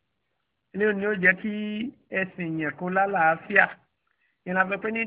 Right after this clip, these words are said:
tí hadith yìí, sábà tẹ ní hadith da'if ni. Ṣùgbọ́n nǹkan tó ní í ṣe pẹ̀lú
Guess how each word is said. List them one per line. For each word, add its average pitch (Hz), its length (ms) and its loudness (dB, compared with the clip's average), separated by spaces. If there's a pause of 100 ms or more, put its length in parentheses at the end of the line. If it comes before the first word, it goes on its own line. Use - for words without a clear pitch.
tí 240 200 -6
hadith 208 480 -4
yìí, 165 280 -8 (720)
sábà 208 220 -2
tẹ 196 180 0
ní 190 140 -8
hadith 175 440 -8
da'if 151 460 -8
ni. 151 120 -8
Ṣùgbọ́n 175 260 -4
nǹkan 196 240 -4
tó 208 120 -6
ní 208 140 -8
í - 40 -10
ṣe 208 140 -10
pẹ̀lú 175 280 -6